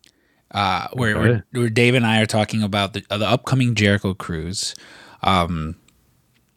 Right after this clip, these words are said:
Speaker 1: and I talk about how me and Michael had just made a bet that we were both gonna, we were gonna get into shape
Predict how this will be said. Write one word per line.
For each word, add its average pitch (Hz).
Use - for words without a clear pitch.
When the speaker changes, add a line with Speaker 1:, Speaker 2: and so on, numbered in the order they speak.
Speaker 1:
and 104
I 113
talk 120
about 110
how 110
me 113
and 110
Michael 107
had 117
just 113
made 107
a 95
bet 85
that 113
we 110
were 110
both 107
gonna, 117
we 101
were 117
gonna 117
get 123
into 127
shape 107